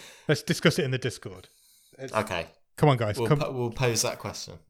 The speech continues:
Speaker 1: to the people in the Discord, come up with a better name for this. You will have all seen it. Come up with a better name for this film than Bullethead, and we'll, uh, we'll discuss it there. And I'll, if you wanna co-, join us in the Discord, the link will be at the bottom of the show notes. Do you wanna pick next
Speaker 2: I
Speaker 1: week's
Speaker 2: just
Speaker 1: film?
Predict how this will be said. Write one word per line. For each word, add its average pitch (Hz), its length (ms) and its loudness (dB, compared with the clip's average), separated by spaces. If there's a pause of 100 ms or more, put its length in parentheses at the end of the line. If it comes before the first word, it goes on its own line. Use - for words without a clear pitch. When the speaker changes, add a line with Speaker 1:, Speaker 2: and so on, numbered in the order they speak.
(120)
Speaker 1:
to 185 140 8
the 175 80 8
people 160 280 6
in 143 80 6
the 139 40 4
Discord, 123 400 0
come 151 180 0
up 151 60 2
with 131 100 -4
a 139 40 0
better 131 240 -2
name 123 220 2
for 120 100 -2
this. 110 180 -4
You 123 180 -2
will 139 140 6
have 123 120 2
all 110 100 0
seen 104 240 -10
it. 101 80 -16
Come 135 140 -10
up 127 100 -10
with - 20 -8
a 120 40 -6
better 110 240 -2
name 104 260 -4
for - 140 -12
this 98 180 -10
film 101 220 -8
than 95 200 -10
Bullethead, 92 440 -10 (420)
and 104 100 -8
we'll, 98 220 -4
uh, 95 160 -4
we'll 110 100 -2
discuss 110 340 -4
it 101 80 -14
there. 101 240 -8 (200)
And 107 140 -10
I'll, 101 160 -6 (240)
if 110 200 -6
you 131 60 -2
wanna 131 160 2
co-, - 140 -4
join 135 240 4
us 113 100 -2
in 110 80 -4
the 104 80 -6
Discord, 107 420 -6
the 101 80 -10
link 107 220 -8
will - 60 -20
be 107 80 -10
at 90 80 -12
the 98 40 -16
bottom 104 240 -10
of 101 60 -10
the 104 60 -10
show 117 180 -6
notes. - 380 -10 (440)
Do - 60 4
you 180 40 10
wanna 190 80 10
pick 196 120 10
next 185 160 8
Speaker 2:
I - 40 4
Speaker 1:
week's 175 80 6
Speaker 2:
just 135 120 4
Speaker 1:
film? 151 260 6